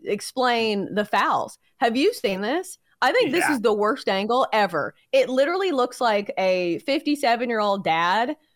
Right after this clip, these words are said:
Speaker 1: trying to work Zoom for the first time. Like, it's at
Speaker 2: Yeah.
Speaker 1: the lowest of low angles. They're looking directly into the camera, and you're like, "Whoa, I feel like I committed the foul." So think about it. The N B A, a billion-dollar league, is doing this. So don't feel bad about your camera angle because there are things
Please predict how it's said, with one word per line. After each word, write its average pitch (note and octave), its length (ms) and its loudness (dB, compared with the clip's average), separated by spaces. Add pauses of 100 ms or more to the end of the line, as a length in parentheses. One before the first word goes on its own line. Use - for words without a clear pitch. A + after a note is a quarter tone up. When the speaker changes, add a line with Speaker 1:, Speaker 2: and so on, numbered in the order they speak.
(100)
Speaker 1:
trying A#3+ 400 0
to C#4 80 0
work G#3 240 0
Zoom F3+ 260 -2
for E3+ 120 -2
the D3 100 -4
first C#3 280 -6
time. - 240 -10 (200)
Like, G#3+ 200 2
it's B3+ 220 2
at D4 100 0
Speaker 2:
Yeah. - 60 0
Speaker 1:
the G#3 80 4
lowest B3 500 0
of F4+ 100 -2
low C#4+ 320 2
angles. A3+ 420 0
They're F#3+ 140 2
looking F#3+ 340 -2
directly G#3 560 0
into D4+ 180 -2
the D4 140 -2
camera, D4 400 -2
and A#3+ 80 -4
you're G#3 100 -2
like, F#3 240 -2
"Whoa, F3 460 0
I D#3 160 -4
feel D3+ 160 -6
like G#3+ 180 -2
I C#3+ 180 0
committed D#3 460 -4
the D3 100 -4
foul." G#2+ 380 -4 (220)
So C4+ 200 2
think D#4+ 280 0
about D#3+ 320 0
it. F#2+ 120 -8
The C#4 220 -2
N F#4+ 160 0
B F4 140 2
A, G3+ 220 2
a C4 180 2
billion-dollar C#4 960 2
league, F3+ 460 -2 (300)
is A3 200 2
doing A3+ 380 2
this. C#3+ 340 -2
So F#3+ 260 4
don't A#3 320 0
feel C#4 140 0
bad G3 220 2
about F3 280 0
your C4+ 240 0
camera D3+ 340 -4
angle D3+ 320 -2
because G#3 380 -2
there C#4 260 0
are D4 60 0
things F#3+ 480 -4